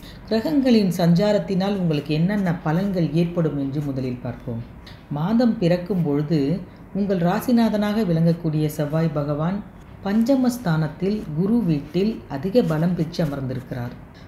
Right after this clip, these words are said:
அதேபோல் தனஸ்தானத்தில் குரு பகவான், சனி பகவான், கேது பகவான் என்று மூன்று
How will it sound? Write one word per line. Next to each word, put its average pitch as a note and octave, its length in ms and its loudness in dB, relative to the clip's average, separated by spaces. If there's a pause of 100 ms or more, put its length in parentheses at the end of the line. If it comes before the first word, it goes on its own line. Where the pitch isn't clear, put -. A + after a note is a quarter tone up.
(160)
அதேபோல் F#3+ 480 0 (380)
தனஸ்தானத்தில் F#3+ 840 0 (440)
குரு D#3 140 0
பகவான், D3+ 500 -2 (420)
சனி D3+ 280 0
பகவான், D3+ 420 -2 (180)
கேது F3 320 0
பகவான் D3 420 -2 (120)
என்று C#3+ 320 -4 (400)
மூன்று A3 320 4